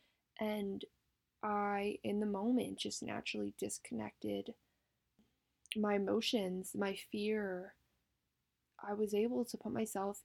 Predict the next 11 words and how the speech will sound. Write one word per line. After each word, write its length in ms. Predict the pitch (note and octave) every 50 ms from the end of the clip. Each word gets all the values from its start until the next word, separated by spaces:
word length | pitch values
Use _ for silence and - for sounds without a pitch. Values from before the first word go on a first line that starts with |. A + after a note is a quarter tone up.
| _ G#3+
in 400 | A3 G#3+ G#3+ G#3+ G#3+ G#3 G#3+ A3
safety 560 | - - C4 F#4 G4 - - - - - - - _ _ _ _
because 340 | - - - - B3 B3+
of 140 | - C#4+ B3
that, 320 | - - G#3 G#3 - - - _ _
and 360 | A#3 A#3 A3+ A3 G#3+ G#3 - - _ _ _ _ _ _ _ _ _ _ _ _ _ _ _ -
being 300 | A#3+ A#3 A3+ A3 - -
able 240 | G#3+ A3 A#3 B3+
to 240 | B3 - - G#3 G3+ G3+
look 220 | G3+ G#3+ A#3+ A#3 - _
back, 380 | - G#3 A3+ B3 C4 A#3+ -